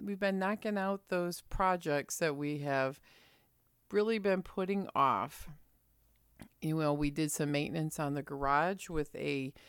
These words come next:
long-term plan by the fall, winter to have a home gym in the garage. So there's been a lot of time that my husband has spent out there organizing, cleaning, um, making a couple of little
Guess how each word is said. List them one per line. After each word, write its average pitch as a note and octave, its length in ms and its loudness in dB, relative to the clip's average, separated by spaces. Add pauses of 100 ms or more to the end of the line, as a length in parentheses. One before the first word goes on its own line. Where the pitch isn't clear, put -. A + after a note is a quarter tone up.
(420)
long-term G#3 560 6
plan E3+ 460 2
by D#3 180 2
the D3+ 80 -2
fall, F3 500 0
winter E3 440 0
to D#3 120 -6
have D3+ 440 2
a C#3+ 120 -4
home D3+ 380 -2
gym C#3+ 520 2 (600)
in D#3+ 300 4
the D3+ 80 2
garage. - 720 -2 (100)
So E3 340 2
there's D3+ 220 -2
been D3 400 0
a - 80 -8
lot C#3 220 2
of E3 100 -2
time D#3+ 300 -2
that D#3 140 -4
my C3+ 100 -2
husband C#3 460 -4
has C#3 180 -4
spent - 640 -2
out E3 320 -2
there D#3+ 400 -2 (380)
organizing, D#3+ 720 0
cleaning, D3 920 -2
um, C3+ 360 -2
making C#3+ 400 -2
a C3+ 160 -10
couple D#3+ 340 -2
of D#3 120 -2
little D#3 300 -2